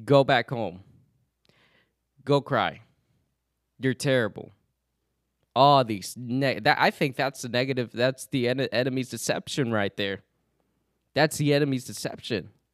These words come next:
It's all the negative thoughts that come through, through our, through our brains, right?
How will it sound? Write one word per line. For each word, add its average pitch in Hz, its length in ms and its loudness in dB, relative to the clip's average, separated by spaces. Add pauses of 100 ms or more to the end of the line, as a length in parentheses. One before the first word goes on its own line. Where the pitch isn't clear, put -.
(120)
It's 139 160 2
all 151 140 8
the 165 80 2
negative 151 340 -4
thoughts 147 380 -6
that 120 180 -4
come 151 240 -4
through, 147 400 -4 (880)
through 139 180 2
our, 120 340 2
through 135 200 -2
our 120 180 2
brains, 123 520 -6
right? 123 360 -2